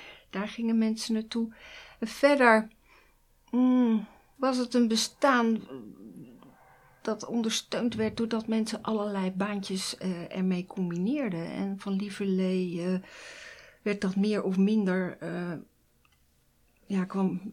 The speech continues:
je studie meer of meer op de achtergrond. Was bij mij ook zo. Ik was, eh, tijdens mijn studie al van bewust van, ja, ik wil toch wel iets ermee kunnen gaan doen. Dus ik heb, eh, me al heel snel aangemeld bij een doctoraal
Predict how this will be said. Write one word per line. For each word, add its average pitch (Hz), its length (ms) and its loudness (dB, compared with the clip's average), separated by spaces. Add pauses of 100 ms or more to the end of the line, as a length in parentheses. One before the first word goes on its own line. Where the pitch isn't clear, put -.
je 185 180 -4
studie 202 380 0
meer 202 180 0
of 190 80 -4
meer 196 400 -4 (140)
op 190 140 -8
de - 100 -4
achtergrond. 185 760 -6 (440)
Was 233 160 2
bij 233 120 2
mij 233 260 8
ook 233 160 4
zo. 294 180 4
Ik 285 180 2
was, 247 320 -4 (180)
eh, 214 160 -4 (180)
tijdens 277 320 2
mijn 233 120 0
studie 208 360 -2
al 196 100 -2
van 196 240 -2
bewust 180 420 -4
van, 196 100 -4
ja, 196 180 0
ik 190 160 -6
wil 185 220 -2
toch 240 220 -4
wel 135 260 -4
iets - 580 -4
ermee 165 400 -6
kunnen 165 240 -8
gaan 156 240 -8
doen. 220 260 -4
Dus 240 340 -10
ik 196 240 -10
heb, 196 240 -8 (100)
eh, - 100 -16 (380)
me 98 460 -8
al 190 200 -6
heel 262 200 -4
snel 220 240 -4
aangemeld 196 640 -4 (800)
bij 247 480 4 (200)
een 233 200 2
doctoraal 233 480 0